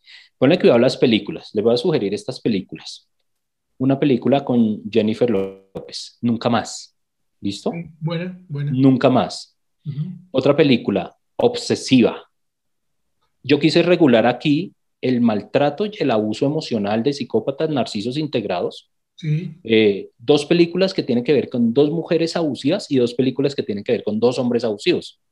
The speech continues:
Speaker 2: Así es.
Speaker 1: ¿Ves? Porque, pues, equilibrar las cargas. Obsesiva es otra,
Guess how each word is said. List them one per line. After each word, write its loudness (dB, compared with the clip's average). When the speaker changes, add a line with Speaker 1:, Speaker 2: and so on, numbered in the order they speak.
Speaker 2:
Así -6
es. -8
Speaker 1:
¿Ves? -16
Porque, 0
pues, -8
equilibrar -8
las -6
cargas. -8
Obsesiva 4
es -2
otra, 0